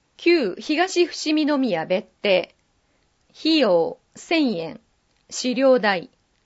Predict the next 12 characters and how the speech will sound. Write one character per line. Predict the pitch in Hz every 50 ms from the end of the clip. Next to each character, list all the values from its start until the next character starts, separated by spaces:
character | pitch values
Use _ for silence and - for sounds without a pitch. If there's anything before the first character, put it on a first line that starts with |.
| _ _ _ _ _ _ _ _ _ 262
申 | 277 311 330 370
し | 370 - -
込 | - 359 320 302
み、 | 294 285 277 - - _
問 | - 294 294 294 285
い | 285 285
合 | 269
わ | 254 262
せ。 | 254 - - 240 220 - - _ _ _ _ _ _ _ _ _ _ _ _ _ _ _ _ _
メ | - 262 311 320 311 311
ー |
ル、 | 254 285 269 220 -